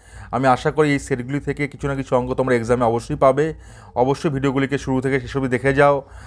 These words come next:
ভালো লাগলে লাইক করে দিও, বন্ধুদের সঙ্গে শেয়ার করে দিও। দেখো, প্রথম অঙ্কে আজকে কী দেওয়া আছে। একজন ব্যক্তি সমান দৈর্ঘ্যের তিনটি পথকে যথাক্রমে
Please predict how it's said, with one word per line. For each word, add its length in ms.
ভালো 200
লাগলে 180
লাইক 280
করে 180
দিও, 200
বন্ধুদের 240
সঙ্গে 160
শেয়ার 240
করে 220
দিও। 260
দেখো, 180
প্রথম 240
অঙ্কে 220
আজকে 180
কী 120
দেওয়া 220
আছে। 280
একজন 420
ব্যক্তি 480
সমান 420
দৈর্ঘ্যের 400
তিনটি 400
পথকে 480
যথাক্রমে 640